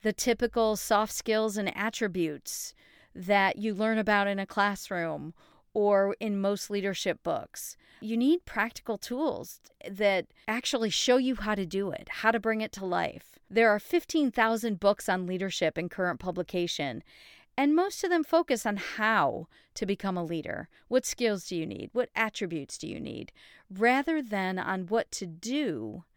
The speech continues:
when you're a leader. How do you get stuff done? And that's where I believe this book is a little bit different, because it really focuses on how do you do it? Give me some, give me some tricks, give me some tools, give me some examples,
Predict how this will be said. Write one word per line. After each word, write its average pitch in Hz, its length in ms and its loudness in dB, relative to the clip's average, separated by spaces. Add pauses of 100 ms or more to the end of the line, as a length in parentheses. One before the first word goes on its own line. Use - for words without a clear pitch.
(280)
when 196 180 -2
you're 175 280 -2
a 170 80 -2
leader. 214 400 -6 (120)
How 247 160 4
do 277 80 2
you 269 180 2
get 226 240 -4
stuff - 320 -4
done? - 300 -2 (320)
And 233 180 4
that's 370 260 2
where 220 380 6
I 208 240 4
believe 190 380 -2
this 202 200 -2
book 196 240 0
is 175 120 -4
a 180 60 -2
little 170 220 -2
bit 160 160 -4
different, - 400 -12
because 185 300 -6
it 196 100 -2
really 208 300 -2
focuses 175 640 -4
on 165 520 -4 (260)
how - 200 -2
do 214 60 2
you 185 100 -2
do 156 160 -6
it? - 160 -10 (640)
Give 226 160 2
me 220 120 -2
some, 190 400 -4 (320)
give 247 100 0
me 247 80 2
some 220 180 -2
tricks, - 380 0
give 208 140 -6
me 214 60 -2
some 202 200 -6
tools, 165 460 -4
give 202 140 -4
me 208 100 -2
some 185 580 0 (120)
examples, 175 840 -2